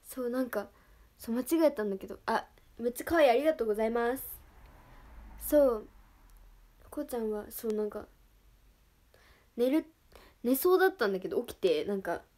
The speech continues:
なんか、なんかね、なんか、九時からしようと思ってたの。でも、なんか、もっと早くしたいなと思って、そう、もう今日は早く寝ようと思って、寝る前に、あの、もう配信をやろうと思って、ちょっ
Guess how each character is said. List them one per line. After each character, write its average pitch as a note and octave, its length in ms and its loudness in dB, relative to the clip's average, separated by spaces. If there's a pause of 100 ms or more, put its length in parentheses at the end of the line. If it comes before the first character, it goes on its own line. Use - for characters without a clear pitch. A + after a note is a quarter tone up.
(380)
な A3+ 80 -8
ん - 20 -8
か、 G#3+ 120 -4
な G#3 80 0
ん G3+ 60 -4
か G3 80 -8
ね、 F3+ 280 -6 (300)
な B3 80 -2
ん - 20 -4
か、 A3+ 100 -6
九 G#4+ 180 4
時 G4+ 100 4
か C#4 80 4
ら A#3+ 80 4
し A#3+ 120 -2
よ C#4 80 6
う - 20 -4
と - 80 -2
思 D4+ 160 4
っ - 60 4
て - 100 -12
た G3+ 120 0
の。 F#3 120 -2
で A#3+ 100 0
も、 A#3 100 0
な G#3+ 80 0
ん A3 80 -4
か、 F#3+ 80 -8
も A3+ 80 -4
っ B3 40 -12
と A3+ 80 -4
早 A#3+ 140 -2
く G3+ 100 -8
し - 80 -14
た A3 100 -2
い G3+ 40 0
な F#3+ 120 -2
と F#3 100 -10
思 F3 80 -10
っ F3 40 -14
て、 - 220 -8 (680)
そ - 140 -8
う、 G#3 40 -2
も A3 60 -4
う - 20 -6
今 - 60 -4
日 D#4 60 2
は B3 60 4
早 C#4+ 160 0
く A3 100 2
寝 G3+ 100 2
よ G3 100 6
う F#3+ 40 0
と F#3 80 -4
思 F3+ 100 -6
っ - 20 -12
て、 - 140 -10
寝 A3 160 2
る C#4 100 4
前 D4+ 240 4
に、 D4 340 0 (420)
あ G#3+ 120 -2
の、 G3+ 120 0
も G3+ 200 0
う - 20 -4
配 A#3 180 -6
信 C4 120 -2
を A#3 100 -4 (220)
や A3 140 2
ろ D#4+ 220 4
う C4+ 60 4
と G3+ 80 -4
思 E3+ 80 -10
っ - 40 -20
て、 - 180 -16
ち - 180 -20
ょ - 20 -16
っ - 40 -18